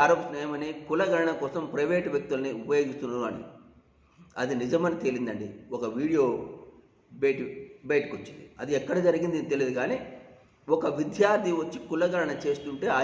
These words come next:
ఇంటి యజమాని నిలదీసిన ఈ వీడియో స్పష్టంగా మనకు అర్థమవుతుంది. అంటే తెలంగాణ ప్రభుత్వం కులగణన సర్వేలో ప్రైవేటు వ్యక్తులను వినియోగిస్తుంది అనడానికి ఇది ఒక ఉదాహరణ, ఇది ఒక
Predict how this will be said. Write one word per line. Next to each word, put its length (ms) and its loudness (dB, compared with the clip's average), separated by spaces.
ఇంటి 180 -2
యజమాని 460 0
నిలదీసిన 500 2
ఈ 20 0
వీడియో 260 2
స్పష్టంగా 480 -2
మనకు 200 0
అర్థమవుతుంది. 580 -2
అంటే 140 2
తెలంగాణ 400 2
ప్రభుత్వం 380 0
కులగణన 480 4
సర్వేలో 460 2
ప్రైవేటు 460 6
వ్యక్తులను 380 -2
వినియోగిస్తుంది 840 2
అనడానికి 420 0
ఇది 100 2
ఒక 80 -2
ఉదాహరణ, 300 -2
ఇది 120 0
ఒక 100 -4